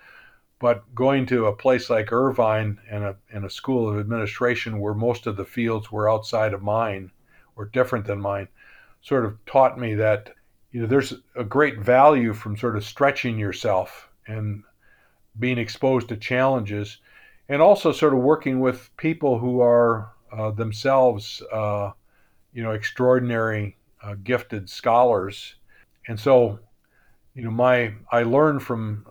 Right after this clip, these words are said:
Lyman Porter and Ken Kramer and others, but I also sort of was able to work with them and sort of build my own repertoire of skills and enhance my repertoire of skills. So the piece of advice there I would,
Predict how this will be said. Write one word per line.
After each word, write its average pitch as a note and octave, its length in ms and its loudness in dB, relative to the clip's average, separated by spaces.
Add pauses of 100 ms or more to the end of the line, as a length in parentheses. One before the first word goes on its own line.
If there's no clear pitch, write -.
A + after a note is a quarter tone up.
Lyman A2+ 520 -2
Porter A2+ 500 -4
and G2 260 -10 (140)
Ken A2 260 -6
Kramer A2 420 -2
and G2+ 100 -4
others, A2+ 580 -2 (280)
but A#2+ 140 2
I B2+ 140 8
also C#3 560 6
sort B2 240 -2
of G#2 160 -6 (240)
was B2 300 -4
able A#2 240 0
to A2 80 0
work C3+ 280 0
with A2+ 140 -2
them A2 160 -4
and G#2+ 100 -4
sort A2+ 180 -2
of F#2 120 -8
build B2 260 2
my A2 220 -2
own A2 400 -6 (100)
repertoire A2 680 2
of F#2+ 80 -10
skills A#2 840 -2
and G#2+ 140 -10
enhance G#2 520 -8
my G#2+ 120 -4
repertoire G#2+ 580 -4
of F#2 80 -10
skills. A2 400 -4
So G#2+ 280 -2 (360)
the B2+ 100 -4
piece E3 300 0
of C3 140 2
advice B2 380 4
there C#3+ 220 6
I A2+ 60 4
would, G#2+ 260 -2